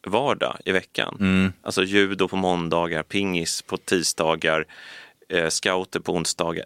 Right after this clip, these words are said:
Speaker 1: Det verkar helt fruktansvärt.
Speaker 2: Mm.
Speaker 1: Det där, eh, hoppas jag att jag aldrig dras in i.
Speaker 2: Nej, det, det, det är, för man känner sig otroligt hemsk.
Speaker 1: Också att
Speaker 2: Som
Speaker 1: föräldrar
Speaker 2: om man vill protestera mot det här. Man säger, "Nej, jag tycker inte vi ska tvinga våra barn att spela piano om de inte vill",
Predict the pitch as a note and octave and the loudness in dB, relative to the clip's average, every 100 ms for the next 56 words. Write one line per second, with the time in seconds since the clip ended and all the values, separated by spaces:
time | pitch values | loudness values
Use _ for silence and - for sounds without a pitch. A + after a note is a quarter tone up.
0 | - G2+ A2+ G#2+ G2 F#2 - - A2+ - | 0 2 2 -2 -6 -6 -4 0 -2 -2
1 | - F2+ - - - - - - A2 A#2+ | -6 -4 -2 -2 -4 -6 -16 0 4 4
2 | - B2 G#2+ G2+ - D#2+ - - A2 A2 | 4 2 2 0 -2 -6 -6 -8 -2 -2
3 | - F2+ E2+ E2+ D#2+ G2+ F2 A2 C3+ F#2 | 0 0 0 0 2 2 2 0 2 0
4 | - - C#2+ C2+ - - - A2 C3+ C3+ | 0 -4 -6 -12 -14 -16 -6 0 0 4
5 | C#3 A#2 B2+ C3 B2 A#2 A2 A2 B2+ B2 | 4 6 4 6 6 4 0 0 4 6
6 | G#2+ G2+ G2 F#2 F2+ - - B2 A#2+ B2 | 6 4 4 4 2 -2 4 4 6 4
7 | G#2+ - B2+ A2+ - B2+ C#3 A#2+ F#2+ F2 | 4 4 2 2 2 4 4 4 0 -2
8 | - G#2+ G#2 - - - - _ - - | -2 -2 0 -2 -4 -4 -8 _ -14 2
9 | B2+ A#2 - A2+ A#2 A2+ A2+ D3 B2 A2 | 2 4 2 4 6 4 2 2 4 6
10 | G2+ G2 G2 G2 F#2 G#2+ F#2 - G#2 E2 | 6 6 4 4 2 0 0 2 4 2
11 | D2+ D#2+ - D#2+ F2 E2+ G2+ G2 - - | -2 -4 -2 -2 0 2 4 2 -4 -2
12 | F2+ - G#2+ G2 F#2+ D#2+ E2 F2+ E2+ G2+ | 0 2 2 4 2 2 -2 -2 2 2
13 | F2 E2+ D#2+ E2 D2+ D#2 E2 D#2+ F#2+ F2+ | 2 0 2 2 0 0 0 2 2 2
14 | E2 D#2+ E2 - E2+ - | 2 0 -2 0 -2 -2